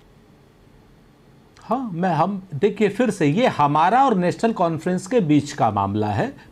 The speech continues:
प्री पोल अलायंस था हमारा। हमारे प्री पोल अलायंस में हम जम्मू में हमने ज़्यादा लड़ी, जम्मू में भारतीय जनता पार्टी, अ,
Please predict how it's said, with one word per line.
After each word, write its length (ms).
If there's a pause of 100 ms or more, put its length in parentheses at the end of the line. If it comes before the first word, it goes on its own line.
प्री 180
पोल 280
अलायंस 460
था 40
हमारा। 500 (320)
हमारे 320
प्री 240
पोल 260
अलायंस 400
में 100
हम 160
जम्मू 340
में 120
हमने 260
ज़्यादा 300
लड़ी, 260
जम्मू 340
में 140
भारतीय 300
जनता 300
पार्टी, 440
अ, 60